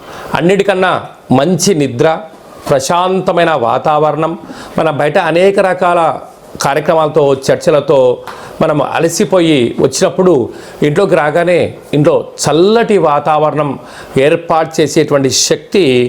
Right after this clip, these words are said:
ఈ యొక్క సైంధవ లవణ దీపానికి ఉంటుందని చెప్పి గమనించాలి. కనుక ఒక్కసారి ఈ దీపం వెలిగిస్తే మినిమం పది సంవత్సరాల వరకు ఈ యొక్క దీపం యొక్క వెలుగుతో మనం ఇంట్లో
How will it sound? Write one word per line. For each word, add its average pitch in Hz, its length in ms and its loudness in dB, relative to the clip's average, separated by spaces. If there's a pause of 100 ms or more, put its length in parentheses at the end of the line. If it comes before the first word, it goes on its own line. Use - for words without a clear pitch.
(420)
ఈ 156 60 4
యొక్క 147 300 0
సైంధవ 165 720 0
లవణ 139 300 0
దీపానికి 131 640 0
ఉంటుందని 120 480 2
చెప్పి 110 420 0 (420)
గమనించాలి. 87 560 0 (480)
కనుక 180 220 2 (400)
ఒక్కసారి 190 520 0
ఈ 180 180 0
దీపం 160 380 0
వెలిగిస్తే 147 720 2 (360)
మినిమం 180 440 2 (440)
పది 175 300 0
సంవత్సరాల 190 920 0
వరకు 165 640 2 (160)
ఈ 165 80 4
యొక్క 170 240 2
దీపం 147 500 0
యొక్క 156 220 0
వెలుగుతో 143 760 0 (380)
మనం 175 200 0
ఇంట్లో 147 520 2